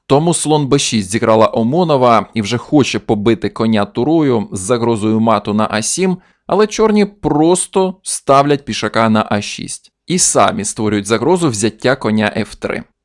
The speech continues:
Білі змушені зіграти ферзь Ф чотири, знову покидаючи ферзем ферзовий фланг. Ферзь Б п'ять грають чорні, слон С п'ять, тура Д вісім,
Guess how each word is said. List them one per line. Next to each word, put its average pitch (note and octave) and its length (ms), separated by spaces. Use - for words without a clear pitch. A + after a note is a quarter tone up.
Білі G3+ 300
змушені F3+ 460
зіграти D#3+ 420
ферзь D#3 280
Ф D3+ 120
чотири, D#3 580
знову A#2+ 500
покидаючи A#2 800
ферзем A#2+ 500
ферзовий A2 480
фланг. G2 400
Ферзь - 440
Б A#2 240
п'ять C#3 440
грають G#2 360
чорні, D#3 680
слон G#2 400
С - 180
п'ять, C3 560
тура B2+ 280
Д G#2 340
вісім, C3 520